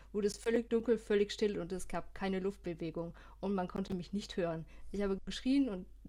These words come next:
als, ähm, schrien, dass sie die Tür öffnen sollten, aber sie konnten keinen Ton hören.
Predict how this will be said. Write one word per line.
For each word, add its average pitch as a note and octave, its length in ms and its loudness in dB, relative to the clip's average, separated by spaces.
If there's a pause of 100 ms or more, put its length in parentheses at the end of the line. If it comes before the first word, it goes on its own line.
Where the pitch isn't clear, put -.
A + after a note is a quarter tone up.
(240)
als, E3+ 200 -4 (360)
ähm, F3 360 -2 (600)
schrien, B3+ 240 2
dass A#3+ 120 4
sie G#3+ 60 -2
die F3+ 140 -2
Tür B3+ 200 4
öffnen A#3+ 200 0
sollten, G3+ 240 0
aber F#3+ 180 -2
sie F#3+ 120 -4
konnten F#3+ 280 -2
keinen F3 260 -4
Ton F3 220 -6
hören. E3+ 300 -4